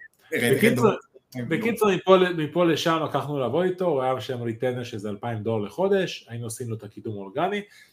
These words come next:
Speaker 2: עכשיו, היינו גם צריכים לעשות אסטרטגיה שיווקית. עכשיו, זה היה באוסטרליה, לא מכיר את אוסטרליה, זה היה
Speaker 1: Mhm.
Speaker 2: חילופי זוגות, לא מכיר את הנישה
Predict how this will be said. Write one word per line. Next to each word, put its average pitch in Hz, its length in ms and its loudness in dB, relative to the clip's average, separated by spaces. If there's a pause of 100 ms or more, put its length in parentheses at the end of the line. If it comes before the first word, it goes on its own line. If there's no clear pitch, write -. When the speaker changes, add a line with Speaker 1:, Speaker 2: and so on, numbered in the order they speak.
(140)
Speaker 2:
עכשיו, 175 160 2
היינו 214 220 2
גם 196 80 0
צריכים - 200 -6
לעשות 180 220 -2
אסטרטגיה 160 500 0
שיווקית. 117 640 -4 (500)
עכשיו, 160 280 6 (420)
זה 131 160 0
היה 170 140 10
באוסטרליה, 131 800 2 (1200)
לא 117 100 -6
מכיר 117 260 -6
את - 60 -14
אוסטרליה, 113 580 -6 (480)
זה 127 100 0
היה 156 100 6
Speaker 1:
Mhm. - 20 6
Speaker 2:
חילופי 180 320 4 (100)
זוגות, 147 460 -2 (420)
לא 147 240 0
מכיר 170 220 -2
את 170 60 -6
הנישה 135 480 -4